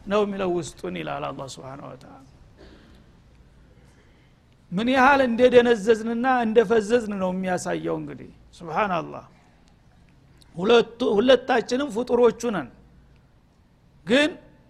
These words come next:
ሙስሊሞችን አላህ እንዴት የራሱ እንዳደረጋቸው፣ እንዴት እንደሚቆረቆርላቸው፣ የነዛ እንደባና ተንኮል ደግሞ እንዴት እንደሚያጋልጣቸው ተመልከት። ለማን ብሎ?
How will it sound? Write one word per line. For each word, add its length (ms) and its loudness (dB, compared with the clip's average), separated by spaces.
ሙስሊሞችን 800 2
አላህ 380 2
እንዴት 460 2
የራሱ 420 2
እንዳደረጋቸው፣ 960 0
እንዴት 340 2
እንደሚቆረቆርላቸው፣ 1400 0
የነዛ 460 0
እንደባና 460 4
ተንኮል 380 -2
ደግሞ 260 -4
እንዴት 320 4
እንደሚያጋልጣቸው 1080 -2
ተመልከት። 320 -2
ለማን 360 4
ብሎ? 160 2